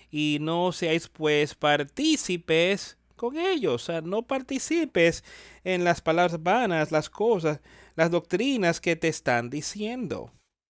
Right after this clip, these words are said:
No participes de las lujurias de la carne. Las cosas que Satanás te va a decir, "Ay, sí, esto está bien, tú lo puedes hacer, ve, hazlo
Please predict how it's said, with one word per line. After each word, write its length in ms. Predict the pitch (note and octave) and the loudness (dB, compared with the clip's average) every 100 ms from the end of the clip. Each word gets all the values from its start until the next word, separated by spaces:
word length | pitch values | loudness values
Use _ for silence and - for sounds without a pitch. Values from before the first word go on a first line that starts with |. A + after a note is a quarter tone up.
| _ _ _ - _ _ _ _ _ | _ _ _ -20 _ _ _ _ _
No 280 | D3+ G3+ G#3+ | 0 0 4
participes 1500 | A#3 A3+ A3 A3+ G#3 - B3 D4+ A#3+ - B2 G#2+ - - _ _ _ _ - | 6 6 2 -6 -4 -4 0 0 0 0 2 0 -6 -10 _ _ _ _ -14
de 180 | C3+ D#3 | -2 2
las 280 | D#3 - | 2 0
lujurias 1040 | D#3 C#3+ G#3 C4 D#3 G#2+ F2+ - - - - _ _ _ _ G2+ | -6 -4 -2 -2 -2 -2 -4 -6 -10 -10 -18 _ _ _ _ -12
de 100 | A2+ | -8
la 180 | A2+ | -8
carne. 680 | - C3+ D3 A2 F#2 D2 - - _ _ _ _ _ _ _ _ _ - | -8 -8 -8 -10 -14 -18 -20 -20 _ _ _ _ _ _ _ _ _ -14
Las 220 | A2+ - | -12 -12
cosas 420 | - D3 C#3+ A#2+ | -8 -6 -6 -10
que 120 | - A2 | -8 -8
Satanás 600 | A2+ G#2 G2+ A#2 A2 - | -8 -8 -8 -8 -10 -10
te 100 | G#2 | -10
va 100 | A2+ | -8
a 40 | |
decir, 240 | G#2+ A#2+ | -8 -8
"Ay, 220 | A2 C3 A#2 | -6 -6 -6
sí, 460 | - C#3+ C3+ G#2+ - - _ | -8 -6 -6 -6 -12 -20 _
esto 220 | G3+ G3 | -6 -6
está 240 | F#3 D#3 A2 | -6 -2 -2
bien, 400 | F#2+ F#2 G2+ - | -4 -8 -8 -10
tú 100 | G#3 | -10
lo 100 | G3 | -8
puedes 340 | F#3 E3 - | -4 -4 -4
hacer, 520 | B2 - - D#2+ - | -8 -8 -10 -10 -10
ve, 140 | C3+ A3 | -6 -4
hazlo 480 | B3 A3 - B2+ | 0 -2 -2 -6